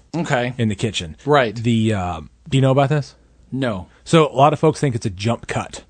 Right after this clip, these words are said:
Speaker 1: Okay.
Speaker 2: It goes from the, there's four chairs, or four to six chairs around the kitchen table.
Speaker 1: It's not a jump cut because that camera moves smoothly to the kitchen.
Speaker 2: From the ch-, from the,
Speaker 1: The,
Speaker 2: from the
Speaker 1: like
Speaker 2: table, it shows the table and it pans.
Speaker 1: Mom goes into the kitchen.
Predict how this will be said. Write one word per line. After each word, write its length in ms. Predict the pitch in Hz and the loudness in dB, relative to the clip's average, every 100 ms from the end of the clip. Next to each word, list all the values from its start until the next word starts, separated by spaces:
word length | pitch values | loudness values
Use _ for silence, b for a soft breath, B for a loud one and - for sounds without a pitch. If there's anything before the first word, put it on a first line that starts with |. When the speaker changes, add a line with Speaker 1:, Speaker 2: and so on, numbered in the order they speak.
| b b - | b b -6
Speaker 1:
Okay. 340 | 123 120 135 | -2 0 0
Speaker 2:
It 40 | |
goes 300 | 120 135 139 | 4 4 4
from 320 | - 135 120 107 | 2 0 2 2
the, 280 | 123 117 110 | 4 4 4
there's 220 | 120 104 | 0 2
four 220 | 143 139 | 2 4
chairs, 560 | - 127 123 113 - - _ _ 117 | 4 2 4 2 -4 -14 _ _ -4
or 200 | 127 104 | -4 -2
four 200 | - 139 | 2 2
to 60 | 127 | 2
six 240 | - - | -2 -6
chairs 280 | - 117 104 | -2 0 0
around 180 | 107 107 | 0 -2
the 60 | |
kitchen 280 | 98 117 110 | -2 -4 -2
table. 380 | 107 104 101 95 - | -2 -2 -2 -6 -6
Speaker 1:
It's 160 | 143 165 | -2 2
not 180 | 202 214 | 2 2
a 40 | |
jump 260 | 135 123 - | -2 -6 -4
cut 200 | 127 113 | -4 -4
because 220 | 131 127 | -4 -2
that 140 | 143 | -2
camera 380 | - 160 156 143 | -2 -4 -2 -2
moves 360 | 135 143 135 117 | 0 0 -2 -2
smoothly 800 | - 147 156 151 135 127 120 120 | -2 0 0 0 -2 -2 -4 -6
to 200 | 113 147 | -6 -4
the 100 | 123 | -4
kitchen. 600 | - - 180 - 139 123 | -6 -2 -2 0 -2 0
Speaker 2:
From 180 | 127 135 | 2 4
the 80 | 160 | 2
ch-, 200 | - - | -2 -8
from 400 | - 147 160 175 | 0 4 6 6
the, 100 | 180 | 6
Speaker 1:
The, 260 | 180 135 | 6 2
Speaker 2:
from 240 | 120 143 156 | 0 2 4
the 60 | 175 | 4
Speaker 1:
like 40 | |
Speaker 2:
table, 340 | 175 156 147 131 | 4 4 4 2
it 120 | 113 | -2
shows 300 | - 143 143 | 2 2 4
the 80 | 165 | 2
table 360 | 156 156 151 | 2 2 2
and 80 | 120 | -2
it 120 | 113 - | -4 -6
pans. 540 | 131 131 135 147 - | -2 0 0 0 -2
Speaker 1:
Mom 240 | 139 147 147 | 0 0 2
goes 200 | 147 131 | 0 0
into 160 | 143 | -2
the 60 | 135 | -2
kitchen. 600 | - 185 135 123 131 | 0 0 0 -4 -4